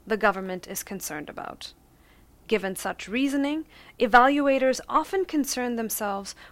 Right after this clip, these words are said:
with how valid the theory of change is, and whether there is a strong or weak likelihood of jumps from the activities and outputs produced directly in a project and the outcomes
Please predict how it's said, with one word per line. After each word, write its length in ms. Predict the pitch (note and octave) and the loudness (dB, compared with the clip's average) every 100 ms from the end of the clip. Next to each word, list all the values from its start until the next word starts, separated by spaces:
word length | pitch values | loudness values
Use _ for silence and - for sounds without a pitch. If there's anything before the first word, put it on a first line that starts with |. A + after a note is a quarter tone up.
| - | -2
with 160 | A#3 | -2
how 280 | - B3 B3 | -2 -2 -2
valid 580 | A3+ F#3+ A3+ C4+ D#4+ B3+ | -2 2 4 4 0 -2
the 120 | B3 | -8
theory 520 | - B3+ B3 A#3+ A3+ | -8 -6 -2 0 -2
of 140 | A3 - | -4 -6
change 460 | - G3+ G3 F#3+ - | -10 -8 -10 -10 -10
is, 480 | E4 - - - - - - - - | -8 -8 -8 -10 -10 -20 -20 -16 -2
and 240 | A3 G3 | 0 4
whether 400 | A3 B3+ C#4+ C#4+ | 6 8 6 4
there 240 | A#3 A#3 A3+ | 4 2 2
is 160 | G3+ | -2
a 80 | G3+ | -4
strong 680 | - - - G3 F#3 A#3 A#3+ - | -4 -4 -2 0 0 -2 -4 0
or 180 | A#3+ A#3 | 2 2
weak 400 | G3+ D4+ F#4+ B3 | 2 0 0 -4
likelihood 800 | G#3+ C#4 E4+ A#3 F3+ E3+ E3+ - - - | 0 0 0 -4 -4 -4 -6 -8 -18 -6
of 260 | A3+ G3 - | -4 -4 -2
jumps 600 | - A#3 D4 - - - - - | 6 6 6 0 -2 -2 -8 -2
from 200 | A#3 G#3+ | 0 2
the 140 | G3+ | 0
activities 880 | G3 F#3+ - - C#4 D4+ C#4+ D4+ - - - - | -2 -4 -4 -4 -2 0 0 -2 -6 -10 -20 -6
and 340 | G#3+ A#3 F4 - | 0 2 2 2
outputs 600 | A3+ A3 A3 - G3+ - | 2 2 0 -8 -8 -8
produced 640 | - G#3+ F#3 F#3+ - - F3+ | -6 -6 -4 -6 -6 -12 -8
directly 520 | G3+ G3+ D4 F4+ D#4+ | 0 2 2 0 0
in 80 | C4+ | -2
a 60 | |
project 600 | B3 G#3 F3 F3 F3 - - - - B3+ | -2 -4 -4 -4 -8 -10 -20 -20 -12 0
and 160 | D#4+ | 2
the 120 | D#4+ - | 2 6
outcomes 680 | D#4+ G4+ - A#3+ G#3 G#3 | 6 6 0 -2 -2 -4